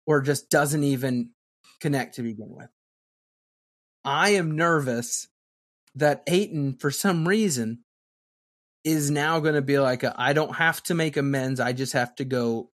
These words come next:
prove my worth on the court." And I don't think he has the sustainable success for that to work. So when something goes awry and you don't have a working relationship with those around you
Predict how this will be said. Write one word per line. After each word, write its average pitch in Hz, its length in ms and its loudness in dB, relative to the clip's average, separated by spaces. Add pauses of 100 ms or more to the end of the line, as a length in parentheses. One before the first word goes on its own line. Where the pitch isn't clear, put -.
(300)
prove 156 380 4
my 131 240 2
worth 117 400 0
on 113 220 -4
the 107 100 -8
court." 107 400 -8 (540)
And 127 260 -6
I 185 180 2
don't 180 260 2
think 170 220 -2
he - 300 -8
has 147 280 -2
the 139 80 -6
sustainable 147 760 -2
success - 720 0 (180)
for 139 100 -4
that 127 300 -2
to - 120 -6
work. 113 560 -10 (760)
So 151 200 4
when 143 300 4
something 160 540 2
goes 147 320 4
awry 123 720 0 (720)
and 139 160 0
you 131 100 0
don't 151 420 0
have 147 180 2
a 143 80 4
working 135 440 0
relationship 131 880 -4
with 131 160 -2
those 131 220 0
around 156 440 0
you 123 440 -2